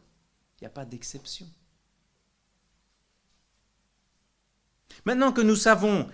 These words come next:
qui aimer, comment nous devons aimer notre prochain selon Jésus, c'est écrit dans le texte.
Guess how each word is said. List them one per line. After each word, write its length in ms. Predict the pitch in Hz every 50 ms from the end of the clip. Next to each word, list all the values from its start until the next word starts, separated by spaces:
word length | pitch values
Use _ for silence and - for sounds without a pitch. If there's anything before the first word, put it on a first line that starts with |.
| - - _ _
qui 260 | - - 247 254 247 196
aimer, 540 | 196 190 175 170 160 139 117 98 - - _ _ _ _ _
comment 380 | - - 247 240 220 214 202 185
nous 120 | 165 156
devons 380 | 143 156 135 139 147 143 151 151
aimer 300 | 151 143 139 139 135 131
notre 240 | 123 120 - - -
prochain 380 | - 135 120 - - 127 131
selon 280 | 131 - 123 110 113 113
Jésus, 420 | 98 107 110 95 104 107 107 107 _ _ _ _ _ _ _ _ _ _ _ _ _ _ _ _ _ _ _ _ _ _ _ _ _ _ _ _ _ _ _ _ _ _ _ _ _ _ _ _ _ _ _ _ _ _ _ _ _
c'est 180 | - 139 135 165
écrit 200 | 165 - 240 226
dans 80 | 247
le 60 | 247
texte. 420 | 254 269 240 - - - - -